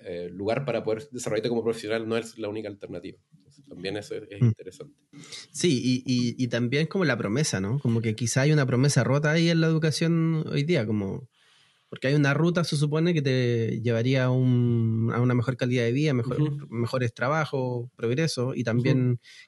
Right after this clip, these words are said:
Speaker 2: que, que descubra lo que te hace sentido en la vida, de alguna forma, o lo que te gusta hacer. Sí,
Speaker 1: Bueno,
Speaker 2: como que están
Speaker 1: es
Speaker 2: sur-, surgiendo estas rutas alternativas, ¿no?
Speaker 1: Eso también es interesante porque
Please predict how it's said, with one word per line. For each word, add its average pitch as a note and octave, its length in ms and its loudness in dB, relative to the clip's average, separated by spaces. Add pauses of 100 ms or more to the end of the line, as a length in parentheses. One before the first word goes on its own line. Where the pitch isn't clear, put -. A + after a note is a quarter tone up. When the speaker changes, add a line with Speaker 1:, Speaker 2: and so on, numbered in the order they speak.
(100)
Speaker 2:
que, A#2+ 340 0
que A#2 100 0
descubra C3 920 4 (360)
lo A#2 120 2
que A2+ 100 2
te A#2+ 60 2
hace A#2+ 160 2
sentido C3 340 4
en B2 60 4
la G#2+ 80 4
vida, B2 320 4
de G#2+ 60 0
alguna A2 260 -4
forma, A2 320 -4
o G2 80 -6
lo G2+ 160 -8
que G2+ 460 -6 (520)
te A#2 80 -4
gusta A2 280 0
hacer. A#2+ 340 0 (560)
Sí, - 200 0
Speaker 1:
Bueno, C#3+ 160 4
Speaker 2:
como G#2+ 160 2
que G#2 60 0
están A#2+ 200 0
Speaker 1:
es A#2 80 0
Speaker 2:
sur-, A#2 180 -2
surgiendo B2+ 360 0
estas B2 180 0
rutas B2+ 180 2
alternativas, A#2 560 0
¿no? A2+ 180 -2 (120)
Speaker 1:
Eso C#3+ 140 -2
también C#3 240 4
es F3 60 4
interesante D#3 460 -2
porque B2+ 520 -2